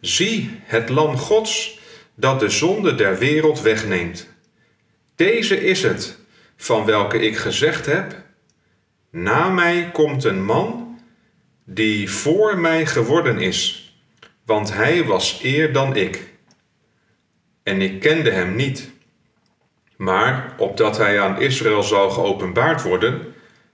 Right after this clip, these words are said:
daarom ben ik gekomen, dopende met het water.' En Johannes getuigde, zeggende:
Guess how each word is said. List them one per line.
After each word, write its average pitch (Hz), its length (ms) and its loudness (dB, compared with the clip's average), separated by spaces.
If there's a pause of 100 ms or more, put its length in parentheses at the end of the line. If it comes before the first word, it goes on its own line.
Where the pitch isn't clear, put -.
(140)
daarom 180 560 0
ben 147 180 -2
ik 139 120 -2
gekomen, 95 640 -2 (480)
dopende 120 720 2
met 104 340 -4
het 95 140 -4
water.' 90 480 -2 (1900)
En 95 160 -2
Johannes 101 420 2
getuigde, 131 600 2
zeggende: 107 600 0